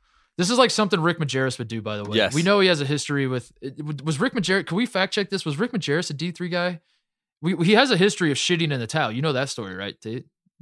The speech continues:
Speaker 1: That he,
Speaker 2: Where
Speaker 1: he shit in a towel and handed it to a manager? <laughs>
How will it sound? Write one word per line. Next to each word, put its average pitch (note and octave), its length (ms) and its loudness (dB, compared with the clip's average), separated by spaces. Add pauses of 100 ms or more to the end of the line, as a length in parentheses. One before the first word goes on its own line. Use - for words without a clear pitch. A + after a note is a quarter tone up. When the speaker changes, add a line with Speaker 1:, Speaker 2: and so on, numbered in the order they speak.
(440)
Speaker 1:
That B2+ 80 0
he, A#2+ 260 -6
Speaker 2:
Where D3 180 6
Speaker 1:
he G3 60 6
shit E3+ 200 2
in D#3 60 -2
a C#3+ 60 -2
towel C3+ 300 0
and B2+ 80 -4
handed B2+ 200 -2
it B2+ 80 -6
to C#3 80 -2
a C3+ 40 -2
manager? C3 360 -2 (120)
<laughs> E3+ 100 -2